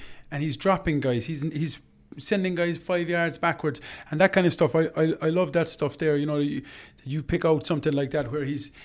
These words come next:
he's just, he's holding a guy off and, and, and allows somebody else to shine or to, to flourish in that situation, because, like, those things don't show up on a, on a stat sheet, and you're not talking about how many points he kicked or frees he won.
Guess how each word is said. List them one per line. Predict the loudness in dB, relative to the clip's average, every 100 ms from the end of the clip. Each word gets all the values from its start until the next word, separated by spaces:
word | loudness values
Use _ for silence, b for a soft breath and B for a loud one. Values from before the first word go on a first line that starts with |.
| B
he's | -10 -8
just, | -6 -6 -6 -10
he's | -16 -12
holding | -4 -2 -2 -2
a |
guy | 0 2 4
off | 4 2 0
and, | -6 -2
and, | -4
and | -2 0
allows | 4 4 2
somebody | 0 -2 0 2
else | 2 0
to | 0 2
shine | 4 6 6 6
or | 4
to, | 4 4 4
to | 0
flourish | 4 4 4
in | 2
that | -2
situation, | -2 -2 -2 -2
because, | -4 -2 -2 -4 B B B
like, | -6 0
those | 4 4
things | 2 -4
don't | -2 -2 -2
show | 0 0
up | 2
on | 2
a, | 4 4
on | 2
a | -2
stat | 4 6 6
sheet, | 4 -2
and | -2 -4
you're |
not | -6 -6
talking | -2 -2 0
about | 0
how | 2
many | 0
points | 0 0 0
he | -2
kicked | -4 -4
or | -4
frees | -2 -4 -2
he | -2
won. | 0 0